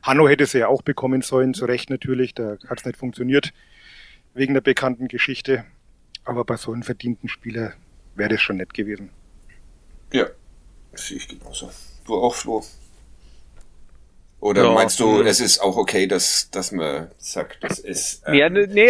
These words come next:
Speaker 3: also beim Torwart
Speaker 2: Profifußball und
Speaker 3: Ja, erstens das und zweitens, ich meine, es ist halt einfach auch, ne, es geht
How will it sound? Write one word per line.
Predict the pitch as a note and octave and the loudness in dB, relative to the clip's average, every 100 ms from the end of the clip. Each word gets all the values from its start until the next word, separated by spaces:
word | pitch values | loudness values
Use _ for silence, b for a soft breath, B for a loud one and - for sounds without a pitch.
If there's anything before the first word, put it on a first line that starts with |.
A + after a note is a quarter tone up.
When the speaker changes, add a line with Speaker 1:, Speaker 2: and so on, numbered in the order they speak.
| A#3+ | 6
Speaker 3:
also | G3 F3 | 4 0
beim | E3+ D#3+ | 2 4
Torwart | E3 E3 G#3+ | 6 6 6
Speaker 2:
Profifußball | G#3+ - F3+ C3+ C3 | 6 6 4 6 4
und | - A#2 G#2+ G2 - | 0 -6 -6 -8 -8
Speaker 3:
Ja, | F#3+ F3 | 2 4
erstens | F#3+ D#3 - A3 - | 6 4 2 -8 2
das | E3+ A3 | 2 2
und | F#3+ F3 | -2 -8
zweitens, | - C#3+ D#3 G3 F3+ | 2 2 2 -2 -12
ich | D#3+ | -8
meine, | E3 F#3 | -8 -6
es | F3 | -12
ist | F3+ - | -10 0
halt | F3 | 0
einfach | E3 D#3+ F#3 E3 | 2 -2 -2 -2
auch, | D3 | -4
ne, | D3+ B3+ | 0 0
es | A3 - | 0 -4
geht | F3+ - - | -6 -6 -14